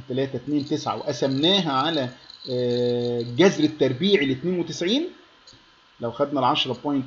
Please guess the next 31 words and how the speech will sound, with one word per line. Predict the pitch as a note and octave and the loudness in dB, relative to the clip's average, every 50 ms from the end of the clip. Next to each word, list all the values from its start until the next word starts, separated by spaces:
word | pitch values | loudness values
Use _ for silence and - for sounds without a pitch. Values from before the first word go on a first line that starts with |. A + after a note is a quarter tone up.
| - D3+ | -4 -6
تسعة | C#3 C3 - - A#2 | -6 -6 -6 -8 -6
دي | B2 B2+ B2 | -6 -6 -6
وقسمناها، | B2 A#2+ A#2+ - B2 B2 B2 C3+ D3 D3+ C#3 B2+ A#2 A#2 - - - - - - - - | -6 -8 -6 -4 -2 -2 0 2 2 2 0 0 -2 -4 -8 -12 -20 -20 -20 -20 -14 -12
آه، | A#2 A#2 A#2 A#2 A#2 - B2 | -10 -8 -8 -8 -8 -6 -4
هي | B2+ | -2
عشرة | A#2+ B2 D3+ - - D#3 D3+ D3+ D3 C#3+ - - - - - - - - | 0 0 0 2 2 2 4 4 2 2 -2 -6 -10 -16 -20 -20 -10 -8
وتلتمية | C3 A#2+ A#2 - - B2+ B2+ C#3 D3+ D#3+ D#3 D3+ D3+ D3 D3 D3 - - - _ _ _ _ _ _ _ B2 A#2+ A#2+ A#2+ A#2+ A#2+ A#2+ A#2+ A#2+ A#2+ B2 B2 - | -8 -8 -6 -6 -4 -2 0 2 2 2 2 2 2 0 -2 -4 -8 -16 -20 _ _ _ _ _ _ _ -8 -6 -6 -6 -6 -6 -6 -8 -8 -10 -12 -10 -10
تسعة | D#3 - - B2+ | -8 -4 -2 -2
وعشرين | A2+ A2+ - - - A2+ G#2 E2+ F#2+ - - - _ - - _ _ _ _ _ - - B2 | 0 0 0 -2 -4 -4 -8 -10 -12 -18 -20 -20 _ -20 -20 _ _ _ _ _ -18 -8 -6
من | A#2+ A#2 A#2 A2+ - | -4 -4 -4 -2 0
ألف، | E3 G3 A#3 A3+ - - - - _ - - - - - B2+ | 2 2 2 0 -4 -14 -20 -20 _ -20 -20 -20 -16 -6 -4
لو | B2 B2 | -4 -4
قسمناها | - B2+ - C#3+ C3 C#3+ E3+ E3 | -4 -4 -4 -2 0 0 2 2
على | D3+ C3+ B2+ | 2 2 2
الجذر | B2 B2 C#3+ C#3+ D#3 | 2 0 0 0 0
التربيعي | C#3 - - A#2+ A#2+ C#3+ C#3 C3+ | -4 -4 -4 -4 -2 0 0 0
الاتنين | C3 B2+ B2+ - D3+ D3 | 0 -2 -4 -4 -4 -4
وتسعين | C#3 - - - D#3+ F#3 E3+ | -4 -6 -8 -6 -4 -2 -2
هيطلع | C3 B2 - C#3 C3 | -4 -2 -2 -2 -2
لنا | C3+ C#3 | -2 -2
خطأ | C3+ - C#3+ C3+ - G2+ | -4 -6 -8 -8 -6 -8
المعياري | A2+ A2+ A2 G#2 G#2+ G#2+ G#2+ G2+ G2+ | -6 -8 -8 -8 -8 -8 -8 -8 -10
ده | - - - - _ _ _ _ A#2 | -14 -16 -20 -20 _ _ _ _ -8
اللي | A#2+ G#2 | -6 -4
هو | G2+ A2+ | -4 -6
واحد | A#2+ - - F#2 | -6 -8 -12 -16
وحاجة. | F#2+ - - - B2 - _ _ _ _ _ _ _ _ _ _ _ _ _ _ _ _ _ | -16 -18 -18 -20 -20 -20 _ _ _ _ _ _ _ _ _ _ _ _ _ _ _ _ _
طبعا | D3 D3+ D3 C#3+ | 0 0 2 2
هنا | D#3+ E3+ E3+ D3+ D#3 - - - - | 2 2 2 0 0 -4 -12 -6 -6
فترة | D#3+ D3+ D3+ C#3 B2+ C3+ | -4 -4 -4 -6 -8 -8
الثقة، | B2+ - - F#3+ F#3 - A#3+ C4+ | -8 -2 -2 -2 0 0 -2 -4